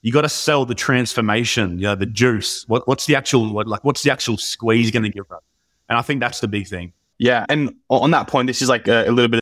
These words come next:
Speaker 2: of a niche question. So sorry, the listeners, if this isn't relevant, but it probably will be, is, like, where do you draw the line between kind of n-, not delivering, you know, t-, too much value or complexity or information in the V S L where you,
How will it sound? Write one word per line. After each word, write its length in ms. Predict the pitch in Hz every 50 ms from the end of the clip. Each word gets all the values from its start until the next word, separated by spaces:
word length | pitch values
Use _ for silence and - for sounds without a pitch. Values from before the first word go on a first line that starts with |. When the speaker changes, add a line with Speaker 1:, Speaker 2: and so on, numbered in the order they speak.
| -
Speaker 2:
of 80 | - 123
a 40 | 120
niche 300 | 120 113 117 113 - -
question. 420 | - 127 113 110 - - 147 185
So 260 | 180 - 120 107 107 107 _ _ -
sorry, 260 | - - 123 110 - _
the 100 | - 117
listeners, 460 | 110 117 113 - 120 110 107 - - - - - -
if 100 | 120 117
this 140 | - 117 117
isn't 160 | 120 113 98
relevant, 380 | 104 107 104 110 120 147 151 123
but 160 | - - - -
it 120 | 110 -
probably 180 | - 120 113 107
will 220 | 107 113 113 117
be, 260 | 117 113 113 107 110 - -
is, 120 | 127 127
like, 220 | 139 127 117 - - - - - _ _ _ _ _ _ _ _ _ -
where 180 | 143 147 156 160
do 80 | 202
you 80 | 202 175
draw 200 | 147 151 156 156
the 100 | 143 135
line 340 | 131 123 123 127 123 123 123
between 320 | 123 123 - 127 120 120
kind 140 | - 127 117
of 100 | 113 117
n-, 160 | 123 135 135 101 113
not 260 | 139 143 147 147 -
delivering, 640 | 170 160 156 151 135 147 143 139 131 131 127 - - -
you 100 | 117 120
know, 100 | 113 110 - -
t-, 120 | - - - _ -
too 200 | - - 147 143
much 220 | 139 131 131 123
value 680 | - 117 110 113 113 120 123 123 120 120 117 117 117 110
or 200 | - 107 113 110
complexity 720 | - - 117 110 - - 123 117 113 - - - 117 110
or 80 | 107 104 101
information 560 | 117 117 113 - 120 107 104 110 110 - 117
in 40 | 113
the 80 | 110
V 220 | 107 107 113 107 107
S 120 | 104 -
L 200 | - 104 104 104
where 100 | 104 104
you, 160 | 107 107 101